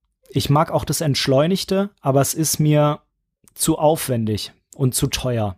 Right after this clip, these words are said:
im Endeffekt. Mich freut natürlich, dass es so ein Revival jetzt hat. Und, ähm, ich sag mal, würde Film oder die Entwicklung günstiger werden und so, und dann könnte man sich das schon überlegen. Aber ich bin da auch so ein Mensch, der sich schwer tut,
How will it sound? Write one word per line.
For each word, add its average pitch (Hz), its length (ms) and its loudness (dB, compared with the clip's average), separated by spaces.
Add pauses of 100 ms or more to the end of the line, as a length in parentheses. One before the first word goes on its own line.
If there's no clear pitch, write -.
(100)
im 113 140 -8
Endeffekt. - 600 -8
Mich 110 140 -6
freut 143 240 4
natürlich, 156 320 2
dass - 200 0
es 135 100 0
so 147 80 2
ein 139 80 2
Revival 131 500 2
jetzt 160 220 0
hat. 165 220 -6 (520)
Und, 127 240 0
ähm, 127 200 -2
ich 131 120 -2
sag 139 160 2
mal, 135 220 4 (160)
würde 139 340 4
Film 165 360 2
oder 127 180 4
die 135 140 2
Entwicklung 135 680 0
günstiger 160 640 0
werden 160 340 2
und 151 140 -2
so, 156 220 2
und 131 420 -6
dann 143 360 -14 (100)
könnte 151 260 -2
man 143 140 0
sich 131 160 -6
das 135 140 -6
schon 151 180 -4
überlegen. 147 560 -2 (760)
Aber 143 720 2
ich - 220 -10
bin 156 160 0
da 151 140 2
auch 151 160 -4
so - 380 -2
ein 143 320 -2
Mensch, 151 260 2
der 147 140 2
sich 135 240 -2
schwer 151 480 2
tut, 214 600 -10